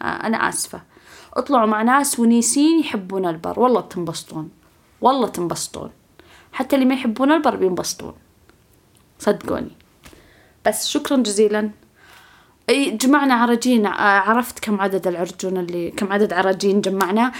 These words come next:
جمعنا ستة وثمانين عرجون. وحنا ثلاث أشخاص طبعًا، بس جمعنا ستة وثلاثين عرجون. ثلاث أش-، شخصين ونص، مو ثلاث أشخاص، شخصين ونص.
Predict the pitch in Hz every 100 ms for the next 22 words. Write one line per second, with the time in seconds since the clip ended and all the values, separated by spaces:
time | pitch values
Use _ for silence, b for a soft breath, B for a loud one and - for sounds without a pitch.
0 | B B 220 247 262 240 294 - 320 262
1 | 247 254 247 220 214 202 190 185 175 170
2 | 160 _ _ _ - 240 220 220 214 -
3 | 190 170 180 170 160 175 170 - - _
4 | _ - 175 - - 170 - - - 185
5 | 170 165 - - 180 - 233 233 220 -
6 | 226 B B B - - 403 302 240 233
7 | - - - 202 202 190 165 - 165 156
8 | 180 202 196 180 165 -